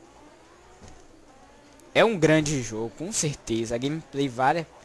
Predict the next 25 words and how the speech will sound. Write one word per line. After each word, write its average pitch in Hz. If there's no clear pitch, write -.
a 139
gameplay 151
é 156
desafiadora, 139
mas 147
só -
pra 160
quem 147
tem 135
volante. 131
Legal. 113
Agora, 123
se 123
você 180
não 131
tem 123
volante, 104
aconselho 127
que 143
compre 123
uma 135
placa 127
de 131
vídeo 131
boa. 95